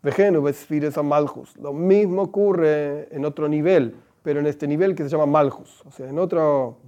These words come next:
rango, pero es, en, es el mismo concepto. Ese nivel que se llama Malchus, reinado. Shalideya, Birurim, Shelematan, y Toisefa, Ribuy, Oir. Que a través de los refinamientos, de refinamiento aquí abajo,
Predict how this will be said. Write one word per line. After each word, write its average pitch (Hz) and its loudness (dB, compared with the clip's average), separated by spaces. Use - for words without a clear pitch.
rango, 147 2
pero 135 -4
es, 127 -10
en, 135 -6
es 139 -12
el 143 -6
mismo 151 -2
concepto. 151 -4
Ese 147 -8
nivel 175 2
que 156 -2
se 143 -4
llama 208 0
Malchus, 202 0
reinado. 156 -2
Shalideya, 156 2
Birurim, 151 2
Shelematan, 151 -2
y 175 0
Toisefa, 208 0
Ribuy, 233 2
Oir. 196 2
Que - -10
a 135 -4
través 151 0
de 175 0
los 147 0
refinamientos, 139 -4
de 135 -6
refinamiento 147 -2
aquí 175 -2
abajo, 196 0